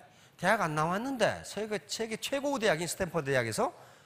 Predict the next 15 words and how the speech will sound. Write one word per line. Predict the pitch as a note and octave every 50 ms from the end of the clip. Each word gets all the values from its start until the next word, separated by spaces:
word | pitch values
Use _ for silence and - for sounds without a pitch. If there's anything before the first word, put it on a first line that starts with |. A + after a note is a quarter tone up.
| - - - - - - - - _ _
졸업 | - - D3 D#3+ G3+ G#3+ G#3 -
연설자로 | D3+ D#3+ D#3 C#3+ D#3+ D3+ C#3+ B2 B2+ C3+ F3 F3+
선정을 | E3+ - D3 C3 C3+ B2 G#2+ F#2+
했어요. | E2+ - - F#2+ G2+
미국은 | C#3+ G#3 A3 B3+ A#3 -
졸업 | - - C#3 G3+ B3+ C4 A3+
연설자는요, | F#3 F3 E3 E3 G3+ G#3+ G#3 G3+ D#3+ C3 A2+ G2 G#2 C3+ G#3+ - - - - - - - - - - - - _
그냥 | - E3+ G3 F3+ C3+ - - - - - _ _ -
졸업 | - C#3+ D#3 C#3 G2
연설 | B2 B2 B2 - B2 A#2
한번 | A2 G2+ F#2+
해주겠습니까? | - C#3 C#3 C3+ C#3+ A#2+ - - A2 G#2 - A#2 - - - - - _ _ _ _ _
그렇게 | - - E3+ G#3
되지 | - G#3 G#3+ A#3+
않습니다. | A3 D#3+ - - G#3 A#3 G3 A#2 E2 -